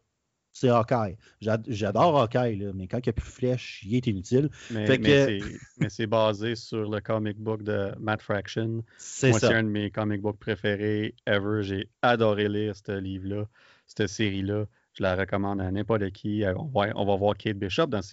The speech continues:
Speaker 2: série-là aussi qui va être
Speaker 1: Oui.
Speaker 2: introduite. Puis,
Speaker 1: Ah,
Speaker 2: puis
Speaker 1: puis
Speaker 2: de ce, c'est, je, je pense que ça va être une, une très grosse surprise. Puis, euh, tant mieux pour lui aussi, parce qu'il n'a pas eu la chance nécessairement de se faire valoir dans les films jusqu'à
Speaker 1: Oh.
Speaker 2: date, un peu. Tu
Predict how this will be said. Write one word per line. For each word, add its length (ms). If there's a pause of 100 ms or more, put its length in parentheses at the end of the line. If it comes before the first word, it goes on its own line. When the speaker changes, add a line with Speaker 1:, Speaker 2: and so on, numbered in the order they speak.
Speaker 2:
série-là 160
aussi 140
qui 80
va 40
être 100
Speaker 1:
Oui. 160
Speaker 2:
introduite. 300 (100)
Puis, 200
Speaker 1:
Ah, 160
Speaker 2:
puis 140
Speaker 1:
puis 80
Speaker 2:
de 100
ce, 80 (520)
c'est, 260
je, 180
je 120
pense 260
que 140
ça 180
va 100
être 120
une, 200
une 140
très 180
grosse 220
surprise. 560
Puis, 340 (360)
euh, 360
tant 200
mieux 120
pour 220
lui 120
aussi, 280
parce 180
qu'il 100
n'a 40
pas 120
eu 120
la 180
chance 420
nécessairement 580
de 100
se 60
faire 160
valoir 400
dans 120
les 200
films 220
jusqu'à 220
Speaker 1:
Oh. 40
Speaker 2:
date, 200
un 120
peu. 200
Tu 60